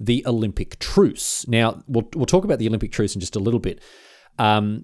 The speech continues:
but there were some restrictions on who could, uh, who could take part in the games. But broadly speaking, open to, again, free Greek male citizens. Um, and anyone who wanted to compete in the games, they had to train for at least ten months before arriving in Olympia,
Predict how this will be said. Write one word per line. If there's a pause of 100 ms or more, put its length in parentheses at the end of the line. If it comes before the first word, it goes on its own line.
but
there
were
some
restrictions
on
who
could,
uh,
who
could
take
part
in
the
games.
But
broadly
speaking, (100)
open
to, (240)
again,
free
Greek
male
citizens. (680)
Um,
and
anyone
who
wanted
to
compete
in
the
games,
they
had
to
train
for
at
least
ten
months
before
arriving
in
Olympia,